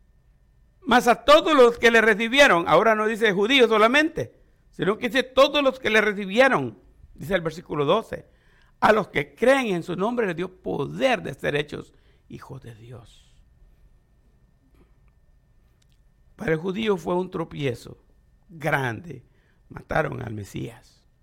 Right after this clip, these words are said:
creyendo que hacían buena cosa. Aunque después hubo reacción diferente, y allí se formó la iglesia en Jerusalén, para el, la mayor parte de judíos,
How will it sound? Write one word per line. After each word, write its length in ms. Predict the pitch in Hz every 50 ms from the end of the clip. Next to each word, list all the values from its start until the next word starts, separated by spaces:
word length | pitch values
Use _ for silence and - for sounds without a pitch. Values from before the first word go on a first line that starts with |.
| _ _ _ _ _ _ _ _ _ _ _ _
creyendo 500 | _ - 135 135 127 131 139 143 139 135
que 80 | - 139
hacían 280 | - - 135 127 120
buena 280 | 113 113 110 113 110 113
cosa. 400 | - 123 120 117 - - - _ _ _ _ _ _ _ _ _ _ _ _ _ _ _ _ _ _ _ _ _ _ _ _ _ _ _ _ _ _ _ _ _ _ _ _ _ _ _ _ _
Aunque 400 | - 143 147 160 - - 151 143
después 520 | 151 143 135 139 - - 170 185 185 180 -
hubo 840 | 175 175 170 165 165 156 147 139 135 127 120 117 - - - - -
reacción 720 | 131 143 143 123 123 123 - - - - 151 156 165 175
diferente, 840 | 160 160 147 - 135 135 143 143 151 143 - - 120 113 110 _ _ _ _ _ _ _ _ _ _ _ _
y 100 | _ -
allí 260 | 131 135 139 160 185
se 140 | 165 185 170
formó 440 | - - - 127 127 120 127 135 147
la 120 | 139 131
iglesia 440 | 123 113 113 123 143 147 143 - -
en 100 | 127 123
Jerusalén, 720 | 107 135 214 104 - - - - 110 120 135 147 170 185 180 _ _ _ _ _ _ _ _ _ _ _ _ _ _ _ _ _ _ _ _ _ _ _ _ _ _ _ _ _ _ _ _
para 380 | - 233 233 131 127 - 120 120
el, 240 | 117 113 123 - _ _ _ _
la 100 | 120 120
mayor 400 | 127 131 135 151 160 165 160 -
parte 340 | - 139 - - _ 151 139
de 80 | 131
judíos, 580 | 131 - - 139 151 160 143 135 131 135 _ _